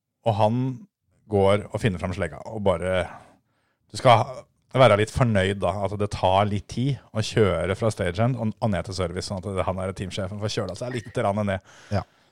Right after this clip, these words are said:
Speaker 2: Men det, allerede på S S en da, så kom jo da Greensmith, eh, i mål uten problemer i det hele tatt. Han er førtién komma åtte sekunder bak, og før han si,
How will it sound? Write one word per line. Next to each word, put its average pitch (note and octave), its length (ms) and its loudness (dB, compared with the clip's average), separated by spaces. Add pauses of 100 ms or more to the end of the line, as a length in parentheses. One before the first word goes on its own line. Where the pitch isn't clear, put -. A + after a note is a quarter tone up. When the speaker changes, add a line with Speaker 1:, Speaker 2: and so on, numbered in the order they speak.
(760)
Speaker 2:
Men C3 120 2
det, B2+ 140 4
allerede A2+ 400 2
på A#2+ 120 -2
S A2+ 100 -4
S A#2+ 180 -4
en B2 300 0
da, A#2 80 2 (100)
så - 220 -4
kom G2 180 0
jo G#2+ 140 4
da F#2+ 880 4 (160)
Greensmith, F#2+ 560 -2
eh, F#2+ 420 2
i G#2 60 2
mål G#2 340 4 (560)
uten G2+ 240 0
problemer A2+ 540 4 (160)
i A2 80 -4
det G#2+ 80 4
hele F#2 100 2
tatt. D3 400 0
Han G#2+ 160 0
er G#2 60 2
førtién G2 720 -2 (240)
komma G#2 180 0
åtte F2+ 180 -6
sekunder F2+ 320 -2
bak, - 360 -2 (120)
og G2+ 220 0
før G#2+ 340 2
han G2+ 200 2
si, G#2 180 -2